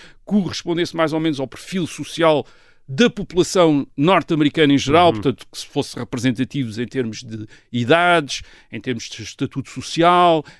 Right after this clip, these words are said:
Speaker 1: em termos de confissão
Speaker 2: Uhum.
Speaker 1: religiosa, portanto, quis obter uma amostra significativa
Speaker 2: E era
Speaker 1: dessa
Speaker 2: significativa.
Speaker 1: população. Há discussão a esse respeito,
Speaker 2: Hum.
Speaker 1: já lá, já lá iremos. Portanto, eu, ele para o
Speaker 2: Mas
Speaker 1: livro
Speaker 2: era
Speaker 1: sobre
Speaker 2: grande.
Speaker 1: Não,
Speaker 2: <laughs>
Speaker 1: exato,
Speaker 2: Era
Speaker 1: para o livro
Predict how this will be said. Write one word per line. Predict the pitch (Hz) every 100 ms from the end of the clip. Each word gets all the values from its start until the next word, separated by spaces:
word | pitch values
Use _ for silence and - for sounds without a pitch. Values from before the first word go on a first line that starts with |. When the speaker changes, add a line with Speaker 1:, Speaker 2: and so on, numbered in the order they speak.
| -
Speaker 1:
em | 123
termos | - 156 143 127 -
de | 131 127
confissão | - 175 135 - 156
Speaker 2:
Uhum. | 123 123
Speaker 1:
religiosa, | 147 156 196 190 170
portanto, | - - 147 - -
quis | 131 117
obter | 127 - 156 151 120
uma | 120 117 110 - -
amostra | 185 165 208 170 - 139 - - -
significativa | - 190 160 175 - 147 151 - 135 113 101
Speaker 2:
E | 120 123
era | 131
Speaker 1:
dessa | 117
Speaker 2:
significativa. | 139 135 131 143 143 127 135
Speaker 1:
população. | 113 - - - -
Há | 123
discussão | 123 - - 143 123
a | 113
esse | 113 -
respeito, | - 123 120
Speaker 2:
Hum. | 101
Speaker 1:
já | 104
lá, | 98 98 -
já | 98 110
lá | 110
iremos. | 101 87 80 - - - - -
Portanto, | - 175 - 165 170 156
eu, | 175 208
ele | 190 202
para | - 214 208
o | 190
Speaker 2:
Mas | 180
Speaker 1:
livro | 220 131
Speaker 2:
era | 147
Speaker 1:
sobre | - - 147 -
Speaker 2:
grande. | - - - - -
Speaker 1:
Não, | 165 214 -
Speaker 2:
<laughs> |
Speaker 1:
exato, | 156 139 160 143
Speaker 2:
Era | 156
Speaker 1:
para |
o | 202
livro | 190